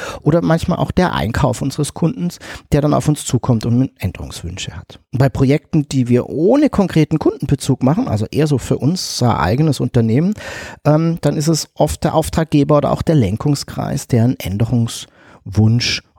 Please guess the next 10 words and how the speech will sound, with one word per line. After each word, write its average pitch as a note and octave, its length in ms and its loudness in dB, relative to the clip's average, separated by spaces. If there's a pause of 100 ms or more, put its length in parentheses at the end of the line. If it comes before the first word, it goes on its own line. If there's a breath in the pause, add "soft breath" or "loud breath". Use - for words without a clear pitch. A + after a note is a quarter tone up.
(140)
äußert. - 760 -8 (2000 loud breath)
Ich - 160 2
hab B3+ 140 -4
dir B3 220 2 (100)
eingangs G3+ 340 2
gesagt, G3 340 0
dass E3+ 140 0
ich F3+ 160 0
dir D#3+ 220 4
einen D3+ 200 2